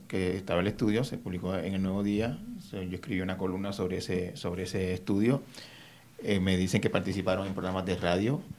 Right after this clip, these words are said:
O sea, se ha difundido que existe este estudio. ¿Los ha llamado algún político a pedirle que se reúnan para hablar de, de, del estudio?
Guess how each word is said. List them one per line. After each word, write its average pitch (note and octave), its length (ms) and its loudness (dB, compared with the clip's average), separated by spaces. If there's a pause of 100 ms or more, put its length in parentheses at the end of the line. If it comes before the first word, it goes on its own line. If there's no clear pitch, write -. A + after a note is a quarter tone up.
(140)
O - 40 -16
sea, C3+ 120 0
se - 120 4
ha B2+ 60 8
difundido C#3+ 640 8
que F#2 80 -2
existe G#2+ 320 -4
este G#2 140 -4
estudio. - 360 -8 (720)
¿Los G2+ 180 6
ha G#2+ 60 10
llamado D3 280 8
algún D#3 200 6
político D3+ 520 6
a C#3 140 6
pedirle C#3 360 6
que D3 80 0
se D3 120 4
reúnan C#3 560 6
para B2 180 6
hablar C3+ 180 6
de, C3 360 4 (300)
de, B2+ 460 2 (640)
del B2 100 4
estudio? G2 320 2